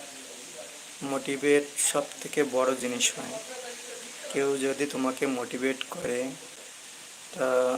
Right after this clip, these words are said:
তোমার মাইন্ড কী হয়, ওই জিনিসটাকে ক্যাচ করে নেয়। তখন তোমাকে ওই জিনিসটা বোঝার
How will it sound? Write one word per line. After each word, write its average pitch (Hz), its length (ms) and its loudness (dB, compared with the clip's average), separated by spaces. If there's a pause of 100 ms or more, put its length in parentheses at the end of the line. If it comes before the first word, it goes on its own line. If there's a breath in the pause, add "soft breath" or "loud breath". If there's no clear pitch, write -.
(140)
তোমার 151 220 -2
মাইন্ড 143 320 2 (100)
কী 139 80 -2
হয়, 135 200 -2 (800)
ওই 147 100 4
জিনিসটাকে 143 680 0 (340)
ক্যাচ 170 260 6
করে - 240 0
নেয়। 120 180 -2 (4000)
তখন 160 440 2
তোমাকে 139 440 2 (1080)
ওই 151 120 -4 (100)
জিনিসটা 151 380 4
বোঝার 135 360 2